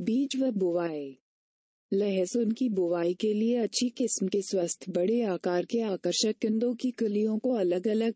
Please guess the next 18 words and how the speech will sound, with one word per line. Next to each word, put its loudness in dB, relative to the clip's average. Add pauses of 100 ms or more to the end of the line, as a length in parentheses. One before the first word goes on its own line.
करके 0
बुआई 0
के -2
काम -2
में 2
लें। 0
बुआई 0
हेतु -2
प्रति 0
हेक्टेयर -2
पाँच 0
सौ -2
किलो 0
कलियों -2
की -2
आवश्यकता -2
होती -2
है। 0